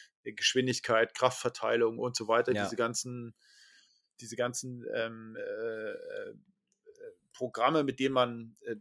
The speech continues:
Speaker 1: vorberechnen kann, wie sich auch ein Riser bewegt und so, ne? Das ist irgendwo alles ausgelutscht, weil die Programme halt so gut sind, dass du halt so viel schon probieren kannst und das ist,
Speaker 2: Mhm.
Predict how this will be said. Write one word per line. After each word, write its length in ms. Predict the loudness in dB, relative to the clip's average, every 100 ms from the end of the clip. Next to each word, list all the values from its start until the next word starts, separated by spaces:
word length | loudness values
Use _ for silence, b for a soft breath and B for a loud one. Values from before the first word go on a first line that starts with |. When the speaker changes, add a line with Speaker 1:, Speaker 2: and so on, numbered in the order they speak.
| _
Speaker 1:
vorberechnen 880 | -4 6 8 10 6 4 2 -4 -2
kann, 400 | 0 0 0 -8 _
wie 140 | -10 -6
sich 220 | -4 -2
auch 160 | -4
ein 80 | -2
Riser 340 | 2 4 4 0
bewegt 560 | -2 0 0 0 -2
und 140 | -8 -4
so, 260 | -2 -2
ne? 220 | 0 -2 -2 B B _
Das 220 | 2 2
ist 340 | -2 -4 -4 -2
irgendwo 580 | -2 2 6 6 6 0 2
alles 260 | 2 4
ausgelutscht, 880 | 4 2 4 2 4 6 4 2 -6 -8
weil 320 | 2 4 4
die 100 | 0
Programme 340 | 2 4 6
halt 160 | 4 4
so 200 | 0 0
gut 220 | 0 -2
sind, 240 | 0 2 4
dass 140 | 4
du 140 | 4
halt 200 | 4 4
so 220 | 0 -2 -2
viel 300 | -6 -2 0
schon 260 | 0 -2
probieren 480 | -2 -6 -2 -2 0
kannst 340 | 0 0 0 2
und 80 | 4
das 220 | 4 4
ist, 260 | 2 4
Speaker 2:
Mhm. 280 | 4 0 -4